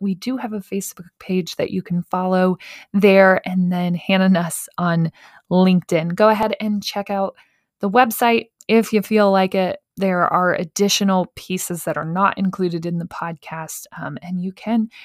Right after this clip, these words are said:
reach out and contact me anywhere. If you have any <laughs> questions, message me, let's connect. I'd love to talk through your story because everyone's story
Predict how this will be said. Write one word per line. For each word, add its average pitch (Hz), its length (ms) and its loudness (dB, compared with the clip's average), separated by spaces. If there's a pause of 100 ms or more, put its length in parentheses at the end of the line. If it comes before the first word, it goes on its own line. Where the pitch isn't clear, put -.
(140)
reach 214 200 -2
out 202 220 4
and 202 180 4
contact 185 600 -2
me 170 240 -2 (420)
anywhere. 190 480 0 (160)
If 190 220 0
you 180 80 -2
have 160 180 0
any 160 180 -6
<laughs> - 0 -
questions, 190 920 0 (360)
message 190 560 4
me, 175 500 2
let's 175 260 -2
connect. 160 560 -6
I'd 170 160 -12
love 175 300 -6
to 175 120 -10
talk - 360 -2
through 175 540 -6 (640)
your 180 160 2
story - 540 -4 (440)
because 175 600 -6 (220)
everyone's 190 800 0
story 165 840 -6